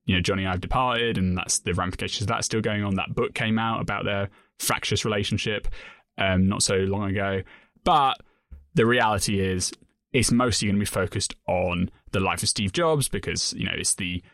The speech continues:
anniversary. It's Kara Swisher's last, uh, Code Conference ever. She's gonna retire, and under, um, when Walt and Kara did it, you know, while Jobs was still alive, Jobs would appear pretty regularly, like, almost every year for a,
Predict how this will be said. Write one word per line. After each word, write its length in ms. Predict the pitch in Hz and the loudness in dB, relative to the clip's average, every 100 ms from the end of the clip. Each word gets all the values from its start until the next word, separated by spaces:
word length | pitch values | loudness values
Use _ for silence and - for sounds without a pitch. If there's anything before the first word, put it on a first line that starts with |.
| _ _ - | _ _ 0
anniversary. 600 | 95 110 123 - 104 - | 2 4 2 2 0 -2
It's 180 | 107 - | -4 -2
Kara 220 | - 101 | 0 0
Swisher's 480 | - 113 101 107 95 | 0 -2 -2 0 0
last, 600 | 101 107 107 98 - - _ _ _ | 2 2 2 0 -2 -4 _ _ _
uh, 200 | - 98 95 | -2 -2 0
Code 240 | - 104 | 0 0
Conference 380 | - - - - | 0 -4 -4 -2
ever. 300 | 104 101 107 | -2 0 0
She's 200 | - 95 | 0 -4
gonna 200 | - 90 | -4 -2
retire, 600 | 90 - 147 151 143 143 139 - - | -4 -4 -2 0 -2 -4 -6 -14 -4
and 340 | 196 190 92 - _ 107 | 4 4 4 -2 _ 0
under, 560 | 98 95 95 95 95 - | 2 2 2 0 -2 -4
um, 480 | 98 92 90 90 90 _ _ _ - | -4 -2 0 -2 -4 _ _ _ -6
when 260 | 92 92 92 | 2 4 4
Walt 260 | 107 101 | 2 0
and 260 | 95 95 92 | -2 -2 0
Kara 320 | 170 180 139 | 2 2 2
did 160 | 110 104 | 2 0
it, 240 | 107 - - | -2 -4 -2
you 100 | 104 | 0
know, 200 | 87 87 | 0 -2
while 200 | 107 92 | -2 -2
Jobs 240 | 110 95 | -2 -2
was 40 | - | -2
still 200 | 101 87 | -2 -2
alive, 400 | 107 101 101 - - | 0 0 -2 -6 -8
Jobs 220 | - 214 143 | 0 2 2
would 120 | 127 | 4
appear 200 | - 117 | 2 2
pretty 440 | - - 220 110 | 2 2 2 2
regularly, 400 | 101 95 98 90 | 2 0 0 0
like, 220 | 90 92 | -2 0
almost 320 | 180 120 92 98 | 0 2 0 -2
every 200 | 85 85 | -4 -4
year 240 | 87 87 | -4 -4
for 220 | - 92 | -2 -2
a, 140 | 90 | -2